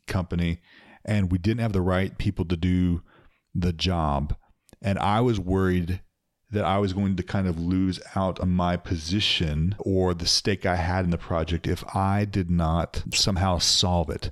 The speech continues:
It wasn't my problem to solve, hint, hint, but I felt the pressure of the problem not being solved. And so I stepped in to try and solve this particular problem. The right answer to the problem would have been,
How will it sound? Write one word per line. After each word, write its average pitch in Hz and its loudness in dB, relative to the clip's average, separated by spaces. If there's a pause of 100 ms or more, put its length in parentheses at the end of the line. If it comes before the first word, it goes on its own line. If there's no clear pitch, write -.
(140)
It - -2
wasn't 101 0
my 95 2
problem 87 -2
to - -8
solve, 80 0 (420)
hint, 87 -2
hint, 82 -2 (460)
but - -4
I 90 -2
felt 101 -4
the 90 -4
pressure 98 -2
of 80 -2
the 78 -2
problem 87 -4
not 90 0
being 87 0
solved. 85 -2
And 82 -2
so - 0
I 85 -4
stepped - -4
in 95 2
to 82 -2
try 92 0
and 87 0
solve 90 0
this 80 -8
particular 85 -2
problem. 76 -2 (840)
The - 0
right 117 2
answer 120 2
to 104 2
the 95 0
problem 101 0
would 92 2
have 87 0
been, 85 0